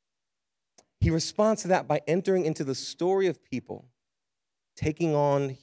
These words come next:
human likeness, and from there, right, inviting death and inviting sin to exhaust their powers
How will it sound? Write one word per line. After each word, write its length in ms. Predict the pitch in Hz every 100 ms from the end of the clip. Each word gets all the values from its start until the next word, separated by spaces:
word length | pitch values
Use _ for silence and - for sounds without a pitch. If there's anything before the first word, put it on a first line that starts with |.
| -
human 400 | 135 135 123 123
likeness, 640 | - 117 120 101 95 - - _ _ _ 113
and 120 | 107
from 360 | - 214 262
there, 340 | 113 95 95 - _ _ _ -
right, 340 | 127 139 131 -
inviting 880 | 127 117 107 139 160 170 165 156 - 123
death 360 | 123 135 139 - _ -
and 180 | 110 107
inviting 640 | 104 98 113 131 147 147 131
sin 400 | - - 214 123
to 180 | -
exhaust 600 | 101 98 95 117 143 -
their 100 | 143
powers 640 | 120 _ 123 117 117 113